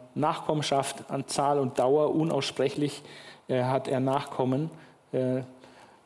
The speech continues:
und man wollte eigentlich bei Gottlosen sein Grab geben, als, äh, Gekreuzigter wäre man eigentlich auf der Müllhalde hingeschmissen worden, der Leichnam,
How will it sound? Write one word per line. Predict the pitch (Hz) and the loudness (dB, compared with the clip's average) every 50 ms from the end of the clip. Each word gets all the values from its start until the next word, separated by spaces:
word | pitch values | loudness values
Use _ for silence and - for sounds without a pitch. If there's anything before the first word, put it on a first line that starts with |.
| _ _ _ _ _ _ - - - - _ - - - - _ _ _ | _ _ _ _ _ _ -20 -20 -20 -20 _ -20 -20 -20 -20 _ _ _
und | - 147 139 135 135 127 - - - - - - - _ _ _ _ _ _ _ _ _ _ _ _ _ _ _ | 0 2 2 2 0 -2 -4 -10 -16 -20 -20 -20 -20 _ _ _ _ _ _ _ _ _ _ _ _ _ _ _
man | - 143 139 139 | -2 0 2 4
wollte | 135 170 226 233 226 | 4 4 4 4 4
eigentlich | - 185 175 - | 4 2 2 2
bei | 180 165 | 2 2
Gottlosen | 160 - 247 254 262 214 170 147 - 151 139 | 2 2 0 2 4 2 2 4 2 0 2
sein | - 135 127 123 | 2 2 2 2
Grab | 117 135 127 123 143 - - | 2 2 2 2 2 0 0
geben, | - 160 156 165 233 240 240 233 - - - - - - - - _ _ _ _ _ _ _ _ - | 2 2 2 4 4 2 0 0 -4 -12 -18 -20 -20 -20 -20 -20 _ _ _ _ _ _ _ _ -2
als, | - 139 135 131 - - - - - - - - - - - - - - - - | 0 0 0 0 -2 -4 -4 -8 -10 -14 -16 -16 -14 -14 -14 -14 -16 -16 -10 -4
äh, | 147 135 131 131 | 0 0 0 2
Gekreuzigter | 127 - 131 - - 143 165 165 - 156 - - 135 | 0 0 -2 2 2 2 2 2 0 0 0 2 2
wäre | 139 127 127 | 4 4 4
man | 139 110 | 4 2
eigentlich | 120 131 | 2 0
auf | 123 - | 0 0
der | - 120 | 0 2
Müllhalde | 127 147 170 156 127 107 113 117 | 2 4 4 4 4 4 4 4
hingeschmissen | 117 123 120 113 - - 113 107 - 120 107 | 2 2 2 0 0 -2 -2 0 0 0 0
worden, | 110 104 107 127 | 2 0 0 2
der | 123 110 | 0 2
Leichnam, | 113 107 107 110 - - 107 107 123 135 127 | 2 2 0 0 0 0 0 0 0 -2 -6